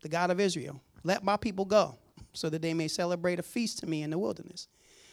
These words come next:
But Pharaoh said, 'Who is the Lord <laughs> that I should obey his voice and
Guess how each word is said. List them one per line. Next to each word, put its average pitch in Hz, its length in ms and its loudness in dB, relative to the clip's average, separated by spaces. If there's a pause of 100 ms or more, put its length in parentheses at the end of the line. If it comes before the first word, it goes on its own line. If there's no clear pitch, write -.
(140)
But 185 140 4
Pharaoh 262 300 8
said, 240 260 6
'Who 311 160 8
is 294 140 6
the 220 100 8
Lord 160 400 2 (680)
<laughs> - 680 -20
that 196 240 6
I 202 120 8
should - 220 0
obey 190 420 2
his 180 140 2
voice 180 380 2
and 175 160 -2